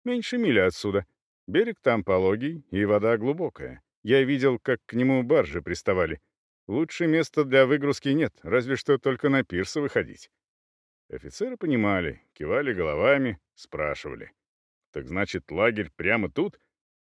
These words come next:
«От берега направляйтесь ровно на юг. Мили не пройдёте, как будет дорога, двести шагов по ней на запад, и вот уже рогатки, восточный край лагеря».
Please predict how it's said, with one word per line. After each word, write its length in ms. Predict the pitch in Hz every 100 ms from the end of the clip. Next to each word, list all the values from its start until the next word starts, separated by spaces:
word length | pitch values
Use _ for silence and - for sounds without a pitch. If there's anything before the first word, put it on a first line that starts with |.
| _ _
«От 200 | 98 120
берега 380 | 120 170 180 165
направляйтесь 720 | 160 151 143 165 151 160 143
ровно 340 | 131 160 156 156
на 140 | 147
юг. 340 | 160 143 - -
Мили 420 | 101 156 233 175
не 140 | 117 110
пройдёте, 600 | 110 113 107 120 - 120
как 220 | 127 117
будет 400 | 113 156 156 131
дорога, 460 | 160 147 95 92
двести 420 | 87 95 165 - 160
шагов 400 | 160 143 147 -
по 100 | 143
ней 180 | 143 135
на 160 | 127
запад, 340 | 117 143 - 214 -
и 120 | 156
вот 220 | 190 247
уже 240 | 233 226 233
рогатки, 500 | 240 254 - - 73 -
восточный 640 | 107 113 - 131 - 147
край 260 | 135 139 139
лагеря». 440 | 170 165 131 -